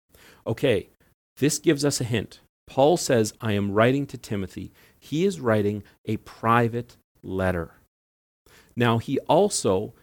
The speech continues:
is telling Timothy, "I need you to stay in Ephesus, and there is a task for you to do." So Timothy was the bishop of several churches in the region of Ephesus. He was tasked with leading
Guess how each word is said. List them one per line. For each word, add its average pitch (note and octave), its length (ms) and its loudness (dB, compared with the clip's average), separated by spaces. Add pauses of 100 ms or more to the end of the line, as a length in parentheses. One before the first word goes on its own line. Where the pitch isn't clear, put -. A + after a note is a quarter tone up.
(140)
is A#2 140 -4
telling D3+ 320 2
Timothy, B2+ 320 -4
"I A#2 60 -4
need C#3+ 200 -2
you D3+ 100 -4
to B2 100 -4
stay C3 400 2
in C#3 160 0
Ephesus, A#2 640 -8
and G2+ 180 -4
there A#2 140 4
is A2 140 2
a G2+ 60 -6
task - 580 -4
for - 160 -10
you G#2 260 -4
to - 140 -14
do." B2 320 -2 (580)
So - 240 0
Timothy G3+ 760 -4 (360)
was B2+ 300 2
the A2+ 100 -2
bishop D3+ 440 0
of - 160 -8
several D#3 380 -2
churches A2 540 -4
in A#2 180 -8
the A2 80 -4
region G#2+ 280 -6
of A2+ 80 -4
Ephesus. C#3 460 -4
He D3 180 -6
was D#3 280 -6
tasked - 520 -2
with G#2+ 200 -6
leading A2+ 540 -2